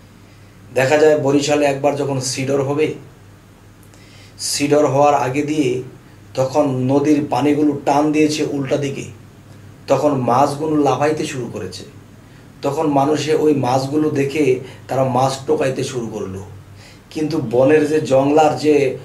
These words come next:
হরিণ, এই হরিণ কিন্তু উল্টো দিকে দৌড়াতে শুরু করেছে। তারা দৌড়াতে শুরু করেছে মানুষ সমাগম যেখানে, সেই দিকে দৌড় শুরু করেছে। কারণ কি? তারা আভাস পেয়ে গেছে যে সিডরটা আসতেছে।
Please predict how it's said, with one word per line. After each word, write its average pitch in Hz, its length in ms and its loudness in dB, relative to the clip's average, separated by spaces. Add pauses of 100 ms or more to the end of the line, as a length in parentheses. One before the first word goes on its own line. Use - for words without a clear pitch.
(220)
হরিণ, 147 320 4 (960)
এই 123 80 -4
হরিণ 139 440 2
কিন্তু 170 440 -2
উল্টো 165 300 2
দিকে 190 220 4
দৌড়াতে 156 380 4
শুরু 113 240 -4
করেছে। 95 380 -10 (920)
তারা 123 200 4
দৌড়াতে 156 400 4
শুরু 170 220 -2
করেছে 175 360 -2
মানুষ 139 540 0
সমাগম 165 400 -4
যেখানে, 156 420 -4 (680)
সেই 190 240 2
দিকে 185 180 4
দৌড় 151 200 2
শুরু - 320 -6
করেছে। 98 300 -10 (220)
কারণ 143 260 -2
কি? 160 200 -8 (500)
তারা 127 200 0
আভাস 131 420 2
পেয়ে 147 260 2
গেছে 110 360 -8 (400)
যে 117 120 -4
সিডরটা 147 640 2
আসতেছে। - 600 -4